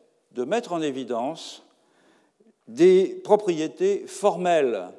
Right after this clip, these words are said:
de la vie sociale en poussant jusqu'à ses conséquences ultimes la nécessaire distance qui existe entre des situations concrètes observées par l'ethnographe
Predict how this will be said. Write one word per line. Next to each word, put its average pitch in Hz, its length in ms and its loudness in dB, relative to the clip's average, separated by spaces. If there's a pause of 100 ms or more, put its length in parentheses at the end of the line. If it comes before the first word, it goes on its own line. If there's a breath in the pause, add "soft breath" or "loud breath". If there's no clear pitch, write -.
(280)
de 156 140 2
la 180 160 6
vie 139 160 -6
sociale 117 680 -6 (520 soft breath)
en 147 180 -2
poussant 156 760 -6 (300 soft breath)
jusqu'à 160 340 -4
ses 160 180 -6
conséquences 185 580 -6
ultimes 139 560 -8 (560 soft breath)
la 131 140 2
nécessaire 185 600 0
distance 165 680 -8 (100)
qui 135 180 -6
existe 151 680 -8 (340 soft breath)
entre 175 600 4 (580 loud breath)
des 120 180 -6
situations 196 640 -4
concrètes 156 720 -8 (140)
observées 135 800 -4 (260)
par 113 160 2
l'ethnographe 117 920 -6